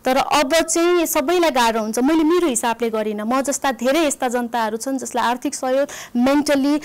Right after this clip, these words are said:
अब ज-, जस्तो फ्युचरको हामीले कतिवटा प्रोग्रामहरू बनाएको हुन्छौँ, यो गर्छौँ, त्यो गर्छौँ भनेर देश नै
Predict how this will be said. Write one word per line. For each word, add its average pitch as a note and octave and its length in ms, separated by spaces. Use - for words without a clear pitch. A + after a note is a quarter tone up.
अब C4+ 160
ज-, C4+ 180
जस्तो C4 280
फ्युचरको C#4 460
हामीले A#3+ 260
कतिवटा D#4 680
प्रोग्रामहरू C4 580
बनाएको B3+ 360
हुन्छौँ, B3+ 280
यो C4+ 160
गर्छौँ, C4 280
त्यो C4 200
गर्छौँ B3+ 280
भनेर A3 280
देश F4 320
नै G#4 120